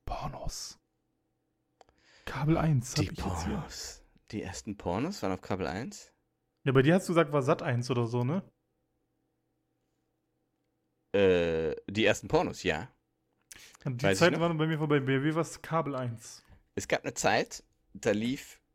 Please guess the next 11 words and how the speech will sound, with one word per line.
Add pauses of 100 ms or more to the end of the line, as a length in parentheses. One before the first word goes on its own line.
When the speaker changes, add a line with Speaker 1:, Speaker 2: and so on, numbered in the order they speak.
Speaker 2:
äh, (840)
samstags
abends, (1300)
äh, (380)
auf
Sat
eins (180)
liefen
da
so
Emanuel-Filme.